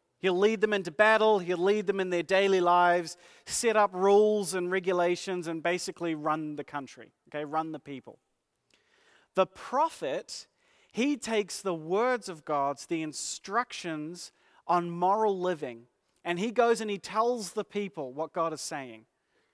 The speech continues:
Most of the time, what they're doing wrong, and the promises that God has for them. And so he's kind of like this this Jiminy Cricket conscience person who is leading the people in a different way than, than the king.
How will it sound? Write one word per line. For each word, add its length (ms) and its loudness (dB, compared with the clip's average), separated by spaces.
Most 260 2
of 80 -10
the 120 2
time, 400 0
what 120 -2
they're 120 0
doing 300 -8
wrong, 240 -8
and 180 0
the 100 -2
promises 600 -2
that 140 -4
God 240 0
has 380 -6
for 100 -12
them. 300 -10
And 120 -4
so 160 -2
he's 160 0
kind 320 -6
of 120 -4
like 320 0
this 320 -6
this 300 -6
Jiminy 300 -2
Cricket 540 -4
conscience 640 -6
person 480 -8
who 200 -8
is 160 -6
leading 460 0
the 80 -2
people 500 -6
in 160 -4
a 40 -2
different 340 -6
way 180 -8
than, 300 -12
than 140 -16
the 60 -16
king. 240 -12